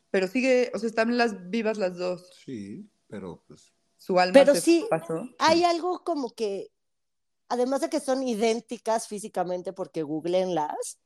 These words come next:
Speaker 3: este, sí hay algo de que ella creo que renuncia a ser
Speaker 1: Sí.
Speaker 3: la sacerdotisa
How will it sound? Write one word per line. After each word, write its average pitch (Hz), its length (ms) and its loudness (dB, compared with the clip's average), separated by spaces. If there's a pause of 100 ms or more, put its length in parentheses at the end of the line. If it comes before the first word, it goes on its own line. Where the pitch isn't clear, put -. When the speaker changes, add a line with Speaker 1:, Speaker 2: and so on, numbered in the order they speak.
(600)
Speaker 3:
este, 220 420 -2
sí - 180 2
hay 311 220 6
algo 302 260 2
de 285 140 2
que 233 160 4
ella 247 240 4
creo 262 320 2
que 269 140 4
renuncia 233 920 0 (260)
a 180 160 -2
ser 208 220 -2
Speaker 1:
Sí. 247 120 4
Speaker 3:
la 214 240 2
sacerdotisa 202 1160 -4